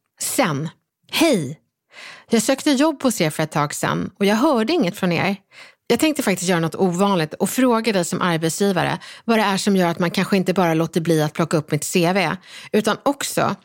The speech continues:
vad som gör att man plockar upp det för att sen lägga ner det. Jag förstår att du säkert har massor att göra, men det skulle göra mig enormt tacksam att förstå och få feedback från en arbetsgivare. Sen,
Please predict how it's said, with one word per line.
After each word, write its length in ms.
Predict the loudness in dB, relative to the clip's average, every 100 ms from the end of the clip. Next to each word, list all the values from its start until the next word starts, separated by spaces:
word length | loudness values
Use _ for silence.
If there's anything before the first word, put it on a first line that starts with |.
| _ -2
vad 220 | 0 2
som 160 | 2
gör 100 | 2
att 100 | 2
man 160 | 0 -2
plockar 340 | -2 -2 -2 -2
upp 280 | -4 -6 -4
det 180 | -4 -4 -4
för 140 | 0
att 80 | 0
sen 260 | 2 2
lägga 220 | 2 2 2
ner 260 | 2 0
det. 200 | 0 -4 -8 _ -20 -20 -2
Jag 160 | 0 2
förstår 500 | 0 0 2 2 2
att 120 | 0
du 100 | -2
säkert 360 | -2 -2 -2 -2
har 80 |
massor 520 | 2 2 0 -2 -2 0
att 60 |
göra, 420 | 2 2 2 0
men 140 | 0 -2
det 80 | -2
skulle 260 | 0 2
göra 180 | 2 2
mig 180 | 0 0
enormt 600 | 2 2 2 2 2 -2
tacksam 480 | -4 -4 -2 -2 0
att 160 | -2
förstå 640 | -2 -2 -2 0 2 2 -4 -4
och 140 | -4
få 120 | 0 -2
feedback 580 | 0 2 2 2 -2
från 160 | 0 0
en 100 | 2
arbetsgivare. 800 | 0 0 -2 0 0 2 -2 -4 -8 _ _ _ -20 -16 -10
Sen, 520 | -2 2 2 0